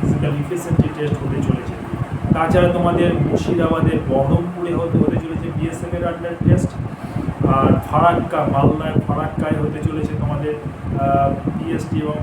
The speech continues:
পিইটি। আর তাছাড়া চ-, হচ্ছে নদিয়া জেলায় কল্যাণীতে তোমাদের কিন্তু এবার সিট করতে চলেছে, ফিজিক্যালের জন্য ডাক পেতে চলেছ। তাছাড়া জিসি দুর্গাপুর,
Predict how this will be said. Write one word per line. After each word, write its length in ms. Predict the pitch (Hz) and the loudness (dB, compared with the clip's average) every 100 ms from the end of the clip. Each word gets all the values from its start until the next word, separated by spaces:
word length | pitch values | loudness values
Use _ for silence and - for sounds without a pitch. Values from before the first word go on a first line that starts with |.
| - | -4
পিইটি। 480 | 311 160 330 339 339 - - - - - | -4 -6 -4 -4 -2 -2 -4 -6 -10 -8
আর 80 | 135 139 | -8 -2
তাছাড়া 400 | 147 143 151 151 | -2 0 0 0
চ-, 240 | - 143 | -2 -4
হচ্ছে 260 | 147 - 160 | -2 0 0
নদিয়া 480 | 143 139 147 165 160 | 0 0 0 -2 -2
জেলায় 360 | 160 - - - | -2 -2 -2 -4
কল্যাণীতে 500 | 151 160 170 175 175 | -4 -2 0 0 0
তোমাদের 460 | 175 156 156 147 147 - | -2 -4 -4 -2 -2 -2
কিন্তু 360 | - - 143 139 | -6 -6 -4 -4
এবার 180 | 202 | -4
সিট 240 | - - - - | -8 -8 -10 -6
করতে 280 | - - - | -6 -2 -2
চলেছে, 300 | - 127 123 - | -2 -4 -6 -8
ফিজিক্যালের 400 | - - 131 135 | -10 -10 -8 -8
জন্য 200 | 135 131 127 | -8 -10 -10
ডাক 140 | 131 135 - | -8 -8 -8
পেতে 260 | 160 160 | -8 0
চলেছ। 260 | - - - 175 - - - - - - | 2 2 -2 -6 -6 -6 -6 -6 -6 -6
তাছাড়া 340 | 147 143 151 156 | -4 -2 0 0
জিসি 440 | 143 143 - 175 147 | 0 -2 -4 -4 0
দুর্গাপুর, 600 | 147 - 165 165 - - | 2 2 4 2 0 -6